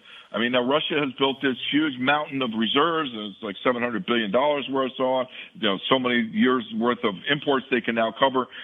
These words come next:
with their reserves. You know, but, uh, p-, theoretically, putting those reserves into play would indicate maybe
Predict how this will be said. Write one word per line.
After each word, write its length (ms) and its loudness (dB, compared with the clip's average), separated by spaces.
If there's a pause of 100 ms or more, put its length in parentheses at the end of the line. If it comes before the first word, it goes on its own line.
(120)
with 140 -4
their 100 2
reserves. 500 0 (460)
You 100 -4
know, 140 4
but, 240 0 (340)
uh, 100 -10 (200)
p-, 240 -8
theoretically, 560 2
putting 240 -4
those 180 0
reserves 400 -2
into 220 -10
play 180 2
would 340 -2 (240)
indicate 440 -2
maybe 200 0